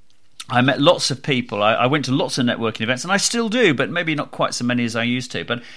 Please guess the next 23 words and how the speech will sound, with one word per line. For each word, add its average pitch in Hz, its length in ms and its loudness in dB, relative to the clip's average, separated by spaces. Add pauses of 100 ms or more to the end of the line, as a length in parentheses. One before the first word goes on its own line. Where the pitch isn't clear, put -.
(240)
it's 131 260 -10
given 165 400 -4
me 139 160 0
a, 123 200 4
a 107 160 -6
huge 196 500 -6
amount 151 260 -2
of 135 120 -12
contacts 120 600 -4
and 107 140 -8
connections. 104 760 -4
And 113 140 -2
I've 120 120 -2
also, 123 420 -2
you 110 160 -4
know, 98 160 -4
developed 113 440 2
my 107 140 0
LinkedIn 127 560 0
networking, 117 760 -2
if 113 160 -12
you 107 80 -8
like. 123 260 -2